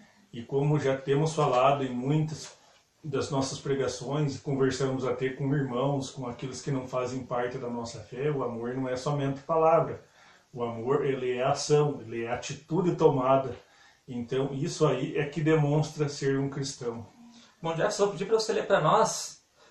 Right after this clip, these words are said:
Speaker 2: primeira Coríntios três, onze, pra nós embasarmos, né, com mais versículo daquilo que falamos, né, e que tem relação do que é essa doutrina. O que tá escrito lá, Je-,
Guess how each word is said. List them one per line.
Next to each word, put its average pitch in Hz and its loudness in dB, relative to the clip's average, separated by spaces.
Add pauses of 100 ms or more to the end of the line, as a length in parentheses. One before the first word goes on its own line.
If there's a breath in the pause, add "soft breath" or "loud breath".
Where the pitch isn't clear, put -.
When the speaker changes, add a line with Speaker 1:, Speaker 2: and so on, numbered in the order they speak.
Speaker 2:
primeira 160 0
Coríntios 175 0
três, 160 0
onze, 151 -2 (180)
pra 131 -6
nós 127 -2
embasarmos, 135 2
né, 151 0
com 151 -4
mais 139 0
versículo 143 -6 (320 loud breath)
daquilo 151 -2
que - -12
falamos, 151 0
né, 127 -6 (320 loud breath)
e 151 -4
que - -12
tem 160 -4
relação 160 2
do 165 -6
que - -4
é 151 4
essa 156 -2
doutrina. 170 -4
O - -4
que - -10
tá 170 -6
escrito 170 -8
lá, 147 4
Je-, - -2